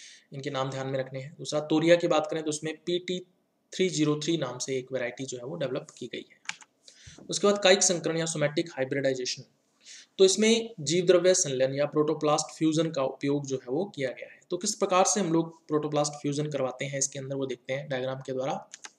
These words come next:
तो आर एल एम वन नाइन एट ये एक किस्म है, variety है किसकी, Brassica juncia नाम की जाति की। इसका cross करवाया गया किसके साथ, Trachystoma belli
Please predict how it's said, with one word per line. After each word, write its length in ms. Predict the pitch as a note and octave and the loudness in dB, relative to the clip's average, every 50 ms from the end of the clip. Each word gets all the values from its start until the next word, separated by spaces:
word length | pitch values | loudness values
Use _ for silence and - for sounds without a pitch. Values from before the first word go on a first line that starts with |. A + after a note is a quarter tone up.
| _ - - _ - - - - - - _ _ _ _ - | _ -20 -20 _ -20 -20 -20 -20 -20 -20 _ _ _ _ 4
तो 80 | F#3 G3+ | 4 4
आर 300 | G3 - D3+ E3 F3+ G3 | 4 4 2 6 8 8
एल 140 | G3 G3+ | 8 8
एम 240 | G3+ G3+ G#3 G#3+ A3 - - - | 8 6 4 2 0 -6 -8 -6
वन 160 | C#3 D3+ E3+ F#3 | -2 -2 0 0
नाइन 340 | F3+ E3+ D3+ D3 C#3+ C3+ | 0 0 0 0 -2 -2
एट 260 | A#2+ A#2 A2+ - - - _ _ _ - | -4 -6 -6 -8 -12 -20 _ _ _ -4
ये 140 | C#3+ E3+ G3 | 4 4 4
एक 360 | G3 - F3+ F3+ F3+ F3+ - | 6 6 6 6 6 4 2
किस्म 220 | - - - G3 F3 | 4 4 4 4 2
है, 180 | D3+ C#3+ C#3 | 0 0 -2
variety 400 | C#3 C3+ B2+ B2 C3 C3 - D3+ | 0 0 0 -2 -2 -4 -4 -4
है 140 | D3+ D3 D3 | -2 -2 -4
किसकी, 340 | D3 D3+ D3+ - - E3+ E3 | -2 -2 -4 -4 -2 -4 -6
Brassica 480 | D3 C3+ C#3 C#3 C#3 - D#3+ D3+ D#3 D3+ | -4 -2 -2 -2 -2 -2 -4 -4 -4 -4
juncia 460 | D3 C#3 C3+ C#3 C3+ - D#3+ D#3+ D3 | -4 -4 -2 0 0 0 0 -2 -4
नाम 200 | C3+ B2 B2+ B2+ | -6 -8 -10 -10
की 160 | - - F#3+ | -10 -8 -4
जाति 300 | D#3 C#3 B2+ - - A#2 | -2 -2 -4 -4 -8 -14
की। 160 | - _ _ _ _ _ _ _ _ _ - - - - - - - | -14 _ _ _ _ _ _ _ _ _ -20 -20 -18 -20 -18 -8 -2
इसका 220 | F3 - - G3+ G3 | -2 2 2 2 2
cross 260 | - E3 E3 F3 E3+ | 4 4 4 4 6
करवाया 260 | F#3+ F3 E3 D#3+ D#3+ | 6 6 6 6 6
गया 160 | D#3+ E3 E3 | 6 4 4
किसके 280 | E3 E3 D3+ - - E3 | 4 2 0 0 0 0
साथ, 540 | E3 D#3+ D#3 D#3 - - - - - - E3 | 4 6 4 4 4 0 -12 -14 -6 -2 0
Trachystoma 640 | D#3 D#3 - F3 E3+ - - D#3 C#3 C#3 C#3+ C#3+ | 0 0 0 0 0 0 -2 -2 -2 0 0 0
belli 300 | C#3 C3+ B2+ B2+ B2+ | 2 2 0 0 0